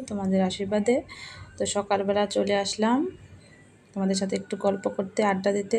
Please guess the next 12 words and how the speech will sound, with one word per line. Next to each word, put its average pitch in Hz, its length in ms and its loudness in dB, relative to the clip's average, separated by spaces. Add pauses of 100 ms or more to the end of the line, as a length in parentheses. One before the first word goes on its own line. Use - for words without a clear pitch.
চলো, 208 360 2 (340)
সারাদিনের 202 500 2
ব্যস্ততা 190 480 0 (380)
কীভাবে 202 260 -2
কাটালাম 196 440 -2
সেটাই 202 260 -4
তোমাদের 196 280 -4
সাথে 202 120 -6
শেয়ার 196 240 -4
করব। 208 220 -2 (920)
তো 190 120 2 (600)
এবারে 190 360 2